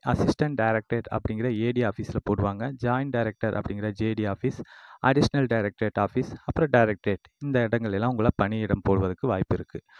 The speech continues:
ஓகே. இந்த டிபார்ட்மெண்ட் எக்ஸாம்ஸ் எத்தனை இருக்கு அப்படின்னா, பத்து பேப்பர் இருக்கு. எதற்கு இதை நம்ம மென்ஷன் பண்ணி சொல்றோம் அப்படின்னு பார்த்தீங்கன்னா, இதை, இந்த டிபார்ட்மெண்ட் எக்ஸாம்லாம் நீங்க பாஸ் பண்ணணும். பாஸ் பண்ணா தான் உங்களுக்கு அடுத்தடுத்து ப்ரமோஷன் வரும் அப்படிங்கிறதுக்காக நம்ம அதை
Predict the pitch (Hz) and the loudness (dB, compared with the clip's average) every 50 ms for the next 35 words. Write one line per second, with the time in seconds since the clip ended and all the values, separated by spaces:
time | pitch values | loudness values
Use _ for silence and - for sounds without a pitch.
0 | - - - - 127 131 127 - 117 110 139 151 147 139 - - - 170 170 165 | -20 -12 -2 4 4 4 4 4 -2 -2 0 0 2 2 2 4 4 4 4 4
1 | - 160 151 135 113 104 - - 131 123 123 - 120 110 - - 139 123 113 110 | 2 -2 0 0 -2 -2 0 0 0 0 0 -2 -2 -2 0 0 0 0 2 0
2 | 113 107 - 113 101 92 101 98 104 131 - - 110 101 - - - - - 117 | 0 0 2 0 0 0 -2 -2 -2 -4 0 2 2 2 2 0 -2 2 4 4
3 | 110 - 110 101 95 95 - - 143 147 123 117 123 143 139 - - 135 123 117 | 4 6 4 2 2 -2 -2 -2 0 2 2 4 4 2 2 2 2 2 4 4
4 | 113 107 101 101 98 101 104 117 - - 127 113 113 104 101 - 110 104 107 110 | 0 0 -2 -2 -2 -2 -2 -2 -2 -2 -2 -2 -4 -4 -2 2 2 2 4 6
5 | 113 107 98 - 101 98 95 - 98 95 - 98 98 95 107 127 156 - - - | 4 4 4 2 -4 -6 -2 -2 -2 -2 -2 -6 -6 -2 -2 -2 -2 -2 -6 -18
6 | - - - - 135 139 147 156 143 143 143 143 131 127 - - - 175 170 - | -20 -16 -6 -4 -4 0 0 0 0 2 0 0 2 0 0 4 4 2 4 2
7 | 160 156 135 117 107 - - 123 113 117 139 151 135 113 110 - - 107 117 123 | -2 -2 -2 -2 -2 0 -2 -2 0 0 -2 -2 0 -2 -2 2 4 6 6 6
8 | - - - 107 107 110 113 107 - - _ - - 117 123 131 - - - 113 | 4 2 0 2 2 2 -2 -2 -4 -8 _ -4 0 2 2 2 2 0 -2 -2
9 | 110 117 113 110 - 127 135 127 117 110 - - 98 104 113 - - 120 123 - | -2 -2 -2 -2 0 0 0 2 2 0 0 0 0 0 0 0 0 -2 0 0
10 | 127 - - 117 113 113 113 - - 113 92 92 98 101 92 - - - 110 110 | -2 2 2 0 2 2 -2 -2 -4 -6 -4 -2 -2 -2 -4 -4 -2 -2 -2 -2
11 | 104 101 95 92 - 104 107 123 147 143 127 113 101 98 | -2 -4 -6 -4 -2 0 0 0 0 -2 -2 -2 -2 -2